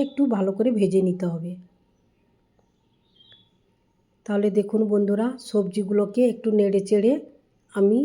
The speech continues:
দশ মিনিট ঢাকনা চাপা দিলাম। ঢাকনা খোলার পর সবজিগুলোকে প্রায়ই আমার হাফ সেদ্ধ হয়ে এসছে। আবার অনেকে শুধু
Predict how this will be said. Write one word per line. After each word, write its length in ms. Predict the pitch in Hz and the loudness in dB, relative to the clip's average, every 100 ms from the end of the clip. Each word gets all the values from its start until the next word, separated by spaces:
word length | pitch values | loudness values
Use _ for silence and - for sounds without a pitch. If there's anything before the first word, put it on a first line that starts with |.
| - - | -2 0
দশ 180 | 202 202 208 | 0 0 0
মিনিট 260 | 214 254 254 | 2 0 -2
ঢাকনা 320 | 185 196 202 190 | -4 0 -2 0
চাপা 280 | 190 190 175 | -2 -2 -4
দিলাম। 240 | 175 180 180 - _ _ _ _ _ _ _ _ _ _ _ _ _ _ _ _ _ _ _ _ _ _ _ _ _ _ _ _ _ _ _ _ _ - - 202 | -4 -6 -10 -14 _ _ _ _ _ _ _ _ _ _ _ _ _ _ _ _ _ _ _ _ _ _ _ _ _ _ _ _ _ _ _ _ _ -20 -16 -6
ঢাকনা 340 | 196 196 214 208 | -4 0 -2 0
খোলার 260 | 214 208 196 - | 0 0 0 0
পর 160 | 240 285 - _ - | 0 0 -8 _ -6
সবজিগুলোকে 680 | 220 202 190 202 214 208 247 247 | -2 0 0 2 0 2 -2 -2
প্রায়ই 360 | 208 196 208 233 214 | -2 2 4 4 2
আমার 220 | 214 262 190 | 0 -2 -2
হাফ 160 | 202 196 | -4 -4
সেদ্ধ 200 | - 180 202 | -6 -2 -2
হয়ে 280 | 202 190 185 180 | 2 2 2 0
এসছে। 300 | - - 170 - _ _ _ _ _ _ _ _ _ _ _ _ _ _ _ _ _ _ _ _ _ _ _ _ | -4 -10 -10 -12 _ _ _ _ _ _ _ _ _ _ _ _ _ _ _ _ _ _ _ _ _ _ _ _
আবার 320 | 214 202 214 220 214 | -2 0 0 -2 0
অনেকে 340 | 208 214 214 247 | 2 2 2 -2
শুধু 420 | 247 - 220 190 | -2 -4 -4 0